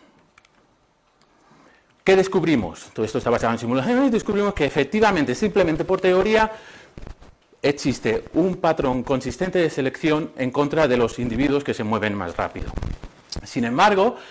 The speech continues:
la mayor conclusión que neces-, que de-, que concluimos es que necesitamos datos empíricos y necesitamos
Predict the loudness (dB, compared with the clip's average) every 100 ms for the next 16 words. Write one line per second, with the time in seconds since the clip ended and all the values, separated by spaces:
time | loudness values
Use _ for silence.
0 | -20 -20 -20 -20 _ _ 0 2 4 4
1 | 2 0 -2 -2 -2 2 4 4 4 4
2 | 4 2 -2 -4 -6 -6 -10 -14 -18 _
3 | _ -20 -20 -18 -4 -2 0 0 0 0
4 | 0 0 -4 -4 -4 -2 0 2 4 2
5 | -2 -4 -6 -4 -2 -2 0 0 -2 -4
6 | -2 0 0 -4 -6 -2 -2 -2 -6 -4
7 | -4 -2 0 0 0 -2